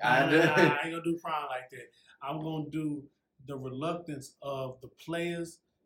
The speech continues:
Speaker 2: and
Speaker 1: Mm-hmm.
Speaker 2: the defensive coordinators and stuff like that. The defensive coordinator, he's, I'm not saying that he's the, he's the, he's the man, but the eyeballs are gonna go towards him if this continues.
Speaker 1: Did you hear the rumors of Warren Sapp may coming into the fold?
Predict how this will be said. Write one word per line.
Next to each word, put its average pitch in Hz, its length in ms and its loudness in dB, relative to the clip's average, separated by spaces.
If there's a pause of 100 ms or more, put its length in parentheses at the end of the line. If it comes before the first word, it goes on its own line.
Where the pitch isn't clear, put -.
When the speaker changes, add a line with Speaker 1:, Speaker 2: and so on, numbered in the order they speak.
(140)
Speaker 2:
and 143 340 -8
Speaker 1:
Mm-hmm. 131 100 -12
Speaker 2:
the 113 100 -8
defensive 151 520 -12
coordinators 131 760 -10 (320)
and 127 100 -16
stuff 123 240 -10
like 120 220 -10
that. 131 160 -8 (160)
The 160 60 -8
defensive 220 260 -2
coordinator, 208 320 4 (100)
he's, 220 300 0 (100)
I'm 196 120 2
not 208 180 2
saying 208 260 -2
that 180 120 -2
he's 196 240 -6
the, 156 240 -8
he's 180 220 -8
the, 147 160 -10
he's 160 200 -12
the 139 80 -16
man, 170 420 -4
but 143 160 -8 (240)
the 151 60 -12 (100)
eyeballs 185 480 6
are 131 60 -12 (100)
gonna 160 200 -2
go 151 200 -4
towards 143 320 -8
him 143 160 -10 (400)
if 135 140 -18
this 139 120 -12
continues. 143 460 -10
Speaker 1:
Did 101 240 -8
you 98 100 -10
hear 107 220 -6
the 104 120 -6
rumors 98 560 -6
of 92 160 -18
Warren 95 360 -10
Sapp - 380 -10 (580)
may 78 180 -16
coming 80 400 -16
into - 240 -20
the - 100 -20 (100)
fold? - 180 -20